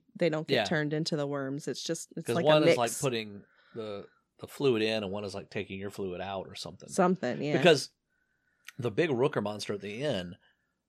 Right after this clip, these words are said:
Speaker 2: is absorbing these other people, too.
Speaker 1: Yeah.
Speaker 2: These other zombies come up and just kind of get absorbed into the body. So you see parts of their bodies and heads and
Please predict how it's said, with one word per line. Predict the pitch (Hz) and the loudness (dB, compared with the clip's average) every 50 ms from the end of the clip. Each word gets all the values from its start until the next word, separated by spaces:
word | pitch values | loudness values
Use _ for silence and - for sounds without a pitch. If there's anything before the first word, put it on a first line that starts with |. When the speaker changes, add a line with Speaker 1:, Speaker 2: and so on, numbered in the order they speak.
| _ _ _ | _ _ _
Speaker 2:
is | - 120 110 104 101 95 95 95 - - _ - | 0 2 2 4 2 2 0 -2 -6 -8 _ -10
absorbing | 113 95 - - - - - 160 165 156 143 123 110 101 87 82 104 - - _ _ _ _ _ _ _ _ _ _ - | -10 -6 -6 -6 -6 -4 0 2 4 4 4 2 0 -4 -6 -8 -12 -20 -20 _ _ _ _ _ _ _ _ _ _ -4
these | 123 113 101 104 | -4 -2 0 0
other | 98 95 90 | -2 -2 -2
people, | - - 185 202 - - 76 | -2 -2 -2 -2 -2 -4 -8
too. | - - - - - 180 | -6 -4 -2 0 2 2
Speaker 1:
Yeah. | 156 147 139 | 2 2 2
Speaker 2:
These | 123 117 | 2 4
other | 139 147 143 | 4 4 4
zombies | 127 127 131 127 131 127 117 104 92 - | 4 4 2 2 2 0 -2 -4 -4 -4
come | - 127 120 110 | -4 -2 0 0
up | 113 110 - - | 0 0 0 -2
and | 117 104 | -8 -10
just | 95 95 - | -10 -10 -8
kind | - 123 110 101 | -6 -4 -4 -4
of | 92 95 101 | -4 -6 -6
get | 107 107 95 - | -6 -6 -6 -8
absorbed | - 92 - - - - 120 123 120 110 104 | -10 -12 -10 -8 -6 -4 -2 -2 -2 -2 -2
into | 110 107 101 104 | -2 -4 -2 -2
the | 95 98 | -4 -2
body. | 90 98 101 104 110 107 95 90 | -2 0 0 0 0 0 -2 -4
So | - - 127 | -4 -6 -6
you | |
see | 110 - 120 101 | -6 -6 -8 -10
parts | - - - 143 143 143 - - | -2 2 2 4 4 2 -2 -6
of | 123 | -6
their | 113 110 107 | -4 -4 -4
bodies | - 107 104 104 104 107 101 98 | -4 -4 -4 -4 -4 -6 -8 -10
and | 90 90 | -12 -10
heads | - 113 117 110 107 104 107 | -8 -6 -6 -6 -6 -8 -12
and | 95 90 87 | -14 -16 -16